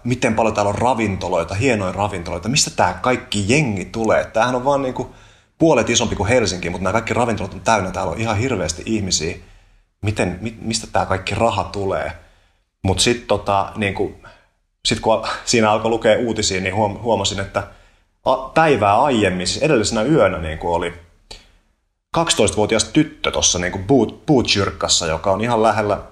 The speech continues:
suhteellisen lähellä Tukholman keskustaa, niin huoltoaseman pihalla, McDonaldsin pihalla, niin oli, hänen oli osunut,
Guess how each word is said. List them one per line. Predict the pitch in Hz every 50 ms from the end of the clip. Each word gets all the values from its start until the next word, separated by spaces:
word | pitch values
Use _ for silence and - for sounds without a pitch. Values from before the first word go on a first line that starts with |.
| - 101
suhteellisen | - - 123 - - 131 113 123 127
lähellä | 123 123 117 104 98
Tukholman | 95 107 101 - 101 92 92 92
keskustaa, | - 95 - - - 90 - - 85 76
niin | 78 82 80 80 - - - - _ _ _ _ _ _ _ _ _ _ _ -
huoltoaseman | 120 107 98 101 95 90 92 95 95 92
pihalla, | 98 110 101 92 92 90 90
McDonaldsin | 90 98 101 95 - 92 87 85 85 82 - 90 82
pihalla, | 85 98 92 85 90 82 78
niin | 80 85 80
oli, | 80 80 -
hänen | - 110 101 95 92
oli | 92 98
osunut, | 107 113 110 123 107 101 98